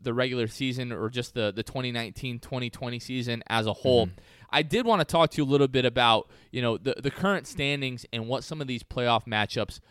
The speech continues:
Speaker 1: would look like. So, um, right now, unfortunately, Orlando, our Orlando Magic,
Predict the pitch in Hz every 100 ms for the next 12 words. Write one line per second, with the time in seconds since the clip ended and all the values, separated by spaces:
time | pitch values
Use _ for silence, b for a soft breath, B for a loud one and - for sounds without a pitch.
0 | b - 117 120 107 113 - 85 78 -
1 | - - 120 107 101 b b b - 113
2 | 107 104 101 _ _ 135 165 196 170 175
3 | 160 - 170 165 165 156 127 131 147 151
4 | - 123 147 151 160 - 143 139 143 139
5 | 113 110 120